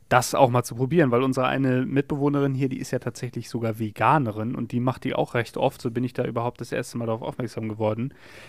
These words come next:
Aber ich find das, also die Tatsache, dass man die erstmal so in Wasser aufkochen muss, das ist ja eigentlich schon, ist das, würdest du das als aufwendig beschreiben? Ist es aufwendig, die zuzubereiten?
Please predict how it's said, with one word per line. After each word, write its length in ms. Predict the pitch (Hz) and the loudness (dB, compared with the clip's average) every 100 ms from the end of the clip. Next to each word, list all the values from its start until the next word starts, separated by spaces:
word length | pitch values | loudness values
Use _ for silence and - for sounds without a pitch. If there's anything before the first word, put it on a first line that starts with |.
| - - | -4 0
Aber 200 | 143 147 | 2 0
ich 140 | 143 | -4
find 240 | - 185 | -4 0
das, 380 | 165 156 - - _ _ _ | 2 2 -4 -12 _ _ _
also 160 | 143 131 | 0 0
die 140 | 135 | -2
Tatsache, 400 | 131 143 185 156 | 2 2 4 0
dass 160 | 151 - | 0 0
man 120 | 147 | 0
die 80 | 131 | 0
erstmal 260 | 139 - | -2 -2
so 160 | 127 131 | -2 -2
in 160 | 120 117 | 0 0
Wasser 320 | 156 151 - | 2 0 0
aufkochen 540 | 180 - - 117 113 | -4 -2 -2 0 -4
muss, 260 | 107 101 - | -6 -6 -6
das 180 | 113 - | -8 -8
ist 200 | - - | -10 -8
ja 160 | 151 | -6
eigentlich 500 | - - 165 160 156 | -6 -8 -8 -8 -8
schon, 420 | - 151 151 151 147 - - _ _ _ _ _ _ _ | -2 2 4 2 -4 -12 -20 _ _ _ _ _ _ _
ist 160 | 135 131 | -4 -2
das, 140 | 117 | -2
würdest 400 | 107 110 156 151 | -4 -2 0 2
du 40 | |
das 120 | 143 131 | 2 2
als 180 | 127 | 0
aufwendig 540 | - 170 160 175 170 - | 4 4 6 2 0 -4
beschreiben? 640 | 175 - 151 180 208 226 | -6 -2 -2 -2 -4 -8
Ist 160 | - 147 | -8 -6
es 140 | 131 | -6
aufwendig, 600 | - 117 180 180 175 165 | -2 2 2 2 -2 -4
die 140 | - 156 | -4 -4
zuzubereiten? 800 | 160 165 165 160 170 - 180 | -4 -6 -8 -6 -6 -8 -10